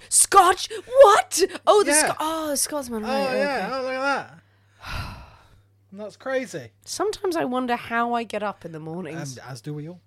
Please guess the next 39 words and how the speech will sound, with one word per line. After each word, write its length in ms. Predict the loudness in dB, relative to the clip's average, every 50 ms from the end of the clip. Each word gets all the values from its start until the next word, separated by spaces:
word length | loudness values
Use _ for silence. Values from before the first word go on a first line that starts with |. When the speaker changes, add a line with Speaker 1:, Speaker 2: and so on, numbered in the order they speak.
| _ _ -6
Speaker 1:
and 200 | -6 -4 -4 -6
dress, 520 | -4 -4 -2 -2 -2 -4 -6 -12 -16 -16 -14 _
because 560 | -14 -10 -6 -6 -4 -4 -4 -8 -10 -12 -14 _ _ _ _
Speaker 2:
<laughs> 220 | _ _ _ _
Speaker 1:
it's, 200 | -12 -12 -12 -10 -10
it's 240 | -8 -10 -8 -6 -4
not 200 | -2 -2 0 -2
a 60 | -2
good 260 | -2 -4 -4 -4 -4
thing. 400 | -8 -4 -2 -2 0 -2 -2 -4
I, 180 | -4 -2 -2 -2 -2
it's, 260 | -2 -4 -6 -6 -6 -6
it's 180 | -6 -6 -4
good 180 | -4 -4 -2 -2
that 80 | -2 -2
I 60 | -2
work 220 | -2 -2 -2 -4
from 140 | -6 -10 -10
home 240 | -6 -6 -6 -4 -4
most 200 | -6 -6 -4 -4
of 60 | -6
the 60 | -6
time, 280 | -2 -2 -2 -2 -2 -4
because 280 | -8 -8 -8 -8 -6 -4
this 160 | -6 -6 -6
is 80 | -8
an 100 | -10 -10
incident 540 | -10 -10 -12 -12 -12 -12 -12 -14 -14 -16 -14 _
that's 160 | -6 -6 -4 -4
Speaker 2:
Yeah. 60 | -6
Speaker 1:
happening 340 | -6 -6 -10 -14 -14 -14 -12
here. 200 | -12 -12 -12 -8
This 220 | -8 -8 -8 -8
has 100 | -10 -14
become 300 | -14 -10 -10 -10 -10 -10
a 60 | -10
problem. 340 | -8 -6 -6 -6 -6 -10 -14 -10
<laughs> 40 | -10 -10 -10 -6 -6 -6 -6 -4 0
But 240 | 2 2 2 2 0